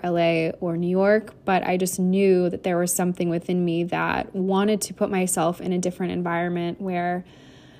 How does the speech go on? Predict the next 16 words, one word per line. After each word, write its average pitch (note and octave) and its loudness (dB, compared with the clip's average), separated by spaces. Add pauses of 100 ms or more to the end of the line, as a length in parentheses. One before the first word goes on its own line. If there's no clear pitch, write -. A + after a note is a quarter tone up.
(180)
you're A3 8
surrounded G#3+ 4
by F3 2 (220)
different G#3+ 2
people, F#3 0 (420)
different G3 2
cultures, F#3 0
different G3+ 0
perspectives, F3 0
and G3+ -4
it G3 -10
can F#3+ -2
really G#3+ 4
help F3 -2
you F#3 -4
grow. F#3 -2